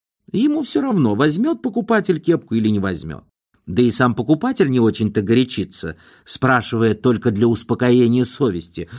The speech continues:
Может, другие есть? На что обычно следует ответ: "Берите, берите, а то и этого не будет". И оба смотрят друг на друга с полнейшим равнодушием. Корейка долго возился под кроватью,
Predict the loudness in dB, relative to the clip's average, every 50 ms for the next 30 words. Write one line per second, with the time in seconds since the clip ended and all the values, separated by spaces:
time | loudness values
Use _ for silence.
0 | -18 -8 -2 2 2 2 4 2 0 0 2 4 4 4 4 4 4 4 4 4
1 | 4 2 0 -2 -4 -6 -10 -16 _ _ _ _ -2 0 2 2 2 2 2 2
2 | 4 4 4 4 2 2 2 0 -2 -2 2 2 2 2 4 2 2 2 2 0
3 | 0 0 0 2 2 2 2 0 -6 -20 -20 -20 _ _ _ _ _ _ _ 0
4 | 2 4 6 6 4 4 2 0 2 2 4 4 4 4 2 2 2 2 2 2
5 | 2 4 6 6 6 6 6 4 2 0 2 2 4 4 4 4 2 0 -2 -2
6 | -4 -10 -18 _ _ _ _ _ _ _ _ _ _ _ 2 4 4 4 2 2
7 | -2 0 2 2 2 2 2 0 -2 -2 0 0 -2 -2 0 -2 -4 -2 0 2
8 | 2 2 2 2 0 0 -4 -10 -20 -20 -20 _ _ -4 -4 -2 0 0 2 2
9 | 2 2 4 4 4 4 2 2 0 -4 -2 -2 -2 -2 -2 -4 -4 -6 -8 -14
10 | -16 -18 -18 -18 -18 -20 -20 -20 _ _ _ _ _ _ _ _ _ _ _ _
11 | _ _ _ 0 0 2 4 2 2 0 0 0 0 0 0 0 0 2 2 4
12 | 2 0 -2 -4 -4 -4 -2 -4 -4 -4 -6 -6 -6 -8 -10 -10 -8 -8 -10 -6
13 | -4 -2 0 0 0 0 0 -2 -2 -4 -6 -6 -6 -6 -6